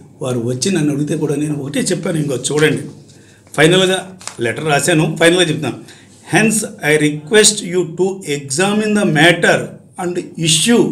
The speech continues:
reposting order as per rules."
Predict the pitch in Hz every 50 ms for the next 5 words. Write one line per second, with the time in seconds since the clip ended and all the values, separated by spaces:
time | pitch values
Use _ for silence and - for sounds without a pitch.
0 | - - - 139 165 185 - 156 196 208 208 202 202 - - 240 220 208 185 165
1 | 170 165 - - 196 165 - - - - - - - - _ _ _ _ - 135
2 | 123 143 160 170 170 156 156 - - - 160 151 151 156 - 147 143 156 185 202
3 | 196 202 -